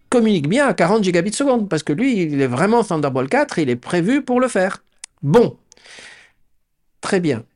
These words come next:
Ce qui s'est passé par la suite, c'est que Apple a fait du ménage dans le site.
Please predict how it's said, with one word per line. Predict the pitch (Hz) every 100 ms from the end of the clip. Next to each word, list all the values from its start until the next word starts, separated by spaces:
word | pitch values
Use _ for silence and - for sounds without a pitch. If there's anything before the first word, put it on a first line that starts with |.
| _ _ _ _ _ _ _ _
Ce | -
qui | - 277
s'est | 320
passé | 320 202 - 175 151 _ _ _ _ _
par | - 120
la | 160
suite, | - 320 330 - _ _ _ _
c'est | - - 202 202
que | 202 175 170 _ _ _ _
Apple | 202 240 302
a |
fait | 277 277
du | 254
ménage | 226 226 226
dans | 220
le | 208
site. | 202 180 - -